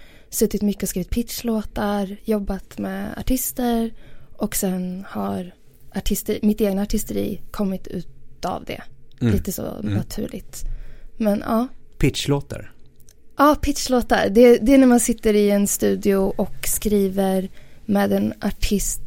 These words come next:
Speaker 1: i, eh, åtanke, kan man säga.
Speaker 2: Just det.
Speaker 1: Så man skapar musik som man sen skickar ut,
Speaker 2: Mm.
Speaker 1: men inte med artisten i rummet.
Speaker 2: Exakt.
Speaker 1: Ja, det
Speaker 2: Så
Speaker 1: har jag gjort mycket.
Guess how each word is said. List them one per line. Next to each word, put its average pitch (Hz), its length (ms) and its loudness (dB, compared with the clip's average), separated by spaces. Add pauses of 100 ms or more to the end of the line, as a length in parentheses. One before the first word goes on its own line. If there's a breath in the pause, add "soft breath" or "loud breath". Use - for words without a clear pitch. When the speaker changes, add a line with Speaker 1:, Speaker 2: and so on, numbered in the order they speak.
(120)
Speaker 1:
i, 202 440 -6
eh, - 160 -8
åtanke, 208 720 0 (180)
kan - 160 -2
man 196 80 0
säga. 92 280 -4 (140 loud breath)
Speaker 2:
Just 110 220 -2
det. - 120 -12
Speaker 1:
Så - 140 0
man 220 180 2
skapar 202 460 -2
musik 185 440 -2
som 196 160 -4
man 190 80 -4
sen 190 500 -6
skickar 214 400 -4
ut, - 400 -4
Speaker 2:
Mm. 208 120 0
Speaker 1:
men 202 140 2
inte 190 240 -4
med 196 100 0
artisten - 380 -4
i 214 60 -2
rummet. - 560 -8 (120)
Speaker 2:
Exakt. - 480 -6 (140)
Speaker 1:
Ja, 214 240 0 (260)
det 240 80 2
Speaker 2:
Så 220 60 6
Speaker 1:
har - 20 8
jag 202 100 6
gjort 196 140 -2
mycket. 180 280 -4